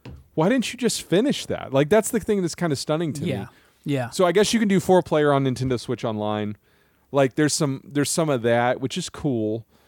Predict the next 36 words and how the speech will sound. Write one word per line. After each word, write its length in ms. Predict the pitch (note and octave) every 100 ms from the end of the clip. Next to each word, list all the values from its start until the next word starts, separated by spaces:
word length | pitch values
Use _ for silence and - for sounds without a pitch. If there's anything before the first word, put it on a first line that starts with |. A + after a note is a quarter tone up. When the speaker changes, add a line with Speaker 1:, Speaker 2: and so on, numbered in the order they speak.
| _ _ _ _
Speaker 1:
Um, 500 | C#3+ C#3+ C#3 C3 B2+ _ _ _ _ _ _ _ _
but 220 | B2+ C#3 C#3+
it's, 180 | C#3 -
it's 160 | E3+ -
kind 380 | - E3+ E3+
of 80 | D#3
a 80 | B2
baffling 560 | G2 A2+ A2 A2+ F#2+ F#2
experience 480 | F2+ - F#2+ F2+ G2+
is 120 | G#2
how 120 | G2+
I 100 | F2+
would 160 | F#2+ F#2
put 180 | G2+
it. 100 | F#2
It's 180 | G2+ G#2+
just 260 | - B2 -
like, 260 | A#2 G#2 _ _ _ _ _ _ _ _
wow, 160 | - D#3
you 140 | D#3
guys 200 | E3+ F#3
could 140 | - F3
have, 180 | C#3 - _ -
again, 500 | - G3+ F#3+ G3 D#3+
this 180 | E3+ -
game 240 | E3+ D#3+
I 80 | D3+
think 280 | C3+ D3+ B2+
doesn't 240 | C3+ B2+
necessarily 360 | B2+ A#2 C3+ A#2
hold 180 | G2+ A#2
up 140 | A2+
under 200 | A#2 A2
a 60 | G2+
modern 380 | G2 G#2+ B2+ C#3
lens. 320 | C#3+ D3+